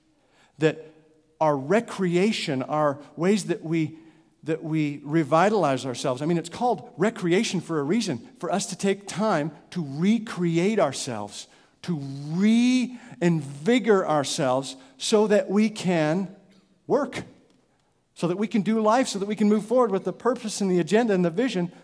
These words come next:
that God has for us. Boys and girls have a goal in life to retire as early as they can.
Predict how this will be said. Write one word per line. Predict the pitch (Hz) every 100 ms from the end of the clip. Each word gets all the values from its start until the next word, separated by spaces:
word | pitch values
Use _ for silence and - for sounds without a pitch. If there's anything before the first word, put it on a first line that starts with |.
| - _ _ _ _ _ _ _ _
that | 135
God | 139 135
has | 160 254
for | - 131 117
us. | 131 - - _ _ _ _ _ _ _ _ _ _ _ _ _
Boys | - 202 214
and | 202
girls | 208 190 147 160 - - _ _ _ _ _ _ _ _ _ _ _ _ _
have | 165
a | 147
goal | 170 202
in | 175
life | 139 139 -
to | 156
retire | 143 - 196 156
as | 135
early | 135 139
as | 151
they | 147
can. | 156 185 143